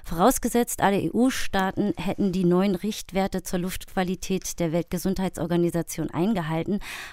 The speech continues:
Allerdings muss man da einräumen, dass diese Werte auf den Leitlinien der W H O aus dem Jahr zweitausendfünf stammen.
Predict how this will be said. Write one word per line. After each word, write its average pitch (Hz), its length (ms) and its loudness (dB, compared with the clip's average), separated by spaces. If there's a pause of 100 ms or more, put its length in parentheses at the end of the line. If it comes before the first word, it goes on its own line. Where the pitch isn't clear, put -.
Allerdings 196 420 2
muss 202 140 -4
man 196 140 2
da 185 160 4
einräumen, 202 580 2
dass 170 220 -2
diese 185 240 -2
Werte 185 280 0
auf - 100 -6
den 180 120 2
Leitlinien 185 600 2
der 175 140 0
W 180 140 2
H 170 120 0
O 185 160 0
aus 170 100 -2
dem 175 160 2
Jahr 170 160 4
zweitausendfünf 180 1040 0
stammen. 269 500 4